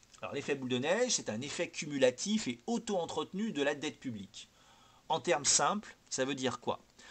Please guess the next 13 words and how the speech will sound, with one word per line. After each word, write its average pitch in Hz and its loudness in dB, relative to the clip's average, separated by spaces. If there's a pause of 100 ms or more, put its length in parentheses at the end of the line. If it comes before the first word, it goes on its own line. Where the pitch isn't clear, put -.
(100)
Ça 196 2
veut 180 6
dire 139 -2
que 117 -2
l'État 202 6
va 160 6
s'endetter 165 2
pour 120 -10
financer 131 -4
certaines 131 -2
dépenses. - -2 (760)
Le 165 6
problème, 156 8